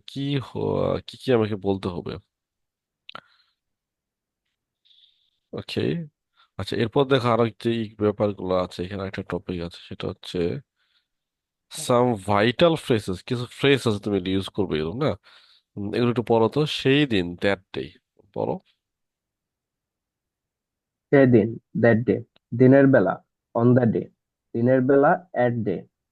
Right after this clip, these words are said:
Speaker 2: দিনের পর দিন, day after day, অন্য দিন, the other day, অন্য কোনো একদিন, an other day, গরমের দিন, dog day, খারাপ সময়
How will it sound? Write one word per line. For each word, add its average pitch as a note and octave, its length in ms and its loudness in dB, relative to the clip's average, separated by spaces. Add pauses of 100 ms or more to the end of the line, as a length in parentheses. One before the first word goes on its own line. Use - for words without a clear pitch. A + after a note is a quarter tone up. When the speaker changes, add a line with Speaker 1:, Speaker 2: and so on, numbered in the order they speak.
(140)
Speaker 2:
দিনের C3+ 560 2 (220)
পর C3 300 2
দিন, A#2 380 -2 (440)
day C3 120 2
after A#2+ 680 0
day, A2 220 -2 (420)
অন্য C#3+ 300 4
দিন, A2 220 -4 (320)
the A2+ 440 0 (360)
other C3 320 4
day, F#2 220 -6 (580)
অন্য C#3 280 0
কোনো D3 280 2
একদিন, A#2 500 -2
an B2 380 -6
other A#2+ 600 2
day, F#2+ 180 -4 (420)
গরমের C3 560 0
দিন, A2 220 -4 (1300)
dog C3+ 220 4 (120)
day, G#2 220 -6 (1400)
খারাপ C3+ 240 4
সময় D#3+ 440 0